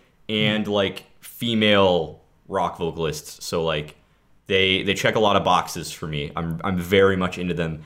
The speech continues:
Speaker 1: I can't wait to see them, like, release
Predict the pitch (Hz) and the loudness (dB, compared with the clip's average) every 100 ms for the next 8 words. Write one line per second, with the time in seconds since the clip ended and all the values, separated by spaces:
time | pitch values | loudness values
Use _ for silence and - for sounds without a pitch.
0 | - - 87 - 98 98 92 90 90 - | -10 -8 -8 -2 0 0 -2 -2 -2 -6
1 | - _ _ _ _ - 98 - 95 87 | -14 _ _ _ _ -12 -8 -2 0 2
2 | 87 85 - - - 90 78 - - _ | 0 -2 -8 -16 -6 -4 -4 -8 -20 _
3 | _ 98 98 92 90 - - | _ -6 -6 -4 -2 -2 -4